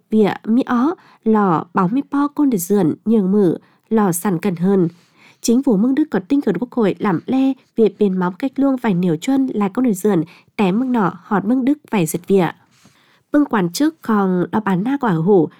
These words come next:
án pan côn có tọp hòm, nàng bưng bón, bàn dài bưng tràng trường, khảo mì, báo mét ngân, khảo bưng chính phủ, tỏi năm, đầy lò khải ó,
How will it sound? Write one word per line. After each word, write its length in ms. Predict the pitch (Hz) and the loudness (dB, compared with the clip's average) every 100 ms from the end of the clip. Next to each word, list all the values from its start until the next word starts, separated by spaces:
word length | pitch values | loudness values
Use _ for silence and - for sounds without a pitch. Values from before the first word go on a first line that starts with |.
| _ - | _ -4
án 220 | 202 180 208 | -2 -2 -4
pan 180 | 254 | -8
côn 320 | 262 262 262 254 | -4 -2 0 0
có 140 | 220 | -2
tọp 200 | 208 190 | -2 -2
hòm, 300 | 196 190 165 - | -2 0 -2 -2
nàng 240 | 214 202 160 | -2 -2 -2
bưng 120 | 262 262 | -6 -6
bón, 240 | 202 170 240 - _ - | -4 -2 -2 -6 _ -4
bàn 180 | 220 185 | -2 -2
dài 240 | 202 180 - | -4 -6 -6
bưng 100 | 285 | -4
tràng 200 | 214 175 | -4 -2
trường, 300 | - 196 170 | -2 0 -2
khảo 280 | - 202 160 | -4 -4 -4
mì, 320 | 202 214 208 180 _ _ 208 | 0 2 2 0 _ _ -2
báo 180 | 190 | 0
mét 200 | 202 269 | -2 -4
ngân, 220 | 262 277 269 _ _ - | -2 0 -2 _ _ -4
khảo 180 | 208 | -2
bưng 160 | 170 277 | 0 -2
chính 180 | 214 208 | 0 -2
phủ, 340 | - 220 143 - | 0 2 0 -2
tỏi 240 | 214 175 - | -2 -2 -2
năm, 320 | 247 269 277 277 _ _ | -4 0 0 -4 _ _
đầy 340 | 196 202 180 - | -2 0 0 0
lò 120 | 202 | -4
khải 260 | 190 208 - | -2 -2 -2
ó, 280 | 190 214 | -2 0